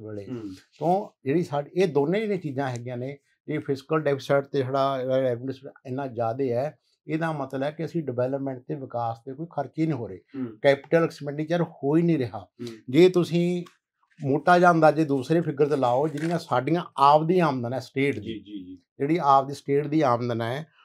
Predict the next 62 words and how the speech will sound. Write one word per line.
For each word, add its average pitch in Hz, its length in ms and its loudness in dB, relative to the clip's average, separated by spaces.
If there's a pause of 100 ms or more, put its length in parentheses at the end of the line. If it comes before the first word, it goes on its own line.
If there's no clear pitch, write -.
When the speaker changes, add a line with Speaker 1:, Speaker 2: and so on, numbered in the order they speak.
(240)
Speaker 1:
ਉਹ 240 160 8
ਵੀ 240 160 6
ਪਿਛਲੇ 170 420 0
ਸਾਲਾਂ 147 320 -4
ਨਾਲੋਂ 143 240 -6 (100)
ਘਟੀ 92 260 -8
ਹੈ। - 60 -18 (320)
Speaker 2:
ਅੱਛਾ 135 120 4
Speaker 1:
ਫਰਜ਼ 143 120 4
Speaker 2:
ਜੀ। 151 120 -6
Speaker 1:
ਕਰੋ 160 180 0
ਕਿ 160 160 -2
ਸਟੈਂਪ 160 400 0
ਡਿਊਟੀ 139 380 2
ਹੈ, 143 80 2
ਜੇ 156 140 -6
ਪਿਛਲੇ 147 360 -6
ਸਾਲ 143 240 0
ਦਾ 143 280 2 (260)
ਇਹੀ 185 280 4
ਪੀਰੀਅਡ 123 340 -2
ਆਪਾਂ 127 480 -2 (440)
ਅਕਤੂਬਰ 156 420 0
ਦਾ 156 140 8
ਪੀਰੀਅਡ 143 240 0
ਲਾਈਏ, 117 280 -2
ਫਰਜ਼ 123 180 -10
ਕਰੋ 123 100 -4
Speaker 2:
ਹੂੰ। 135 60 2
Speaker 1:
ਆਪਣੇ 131 200 -4
ਕੋਲ 143 120 -6
ਅਕਤੂਬਰ 143 340 -2
ਦੀਆਂ 131 180 -4
ਫਿਗਰਸ 123 320 -4
ਹੈਗੀਆਂ 117 280 -6
ਨੇ, 135 60 -6
Speaker 2:
ਜੀ। 135 60 -6
Speaker 1:
ਜਿਹੜੀਆਂ 151 180 -2
ਕਿ 151 100 -6 (260)
ਕੰਸੋਲੀਡੇਟ 135 500 -2
ਹੋ 127 120 -6
ਕੇ - 100 -6
ਆਪਣੇ 123 260 -2
ਕੋਲੇ 131 200 -2
ਆ 110 120 2
ਜਾਂਦੀਆਂ 110 340 -4
ਨੇ। 131 160 -8
Speaker 2:
ਹੂੰ। 101 180 -18 (240)
Speaker 1:
ਜੇ 151 120 4
ਅਕਤੂਬਰ 165 440 4
ਦੀ 175 100 6
ਫਿਗਰ, 160 200 2
ਤਾਂ 165 300 2
ਸਾਡੀ 151 340 -4
ਸਟੈਂਪ 139 400 -6
ਡਿਊਟੀ 139 300 -6
ਇਸ 135 180 -6
ਵੇਲੇ 127 220 -6
ਤਿੰਨ 131 320 -6
ਪਰਸੈਂਟ 123 460 -12
ਘੱਟ - 440 -6
ਹੈ 92 160 -14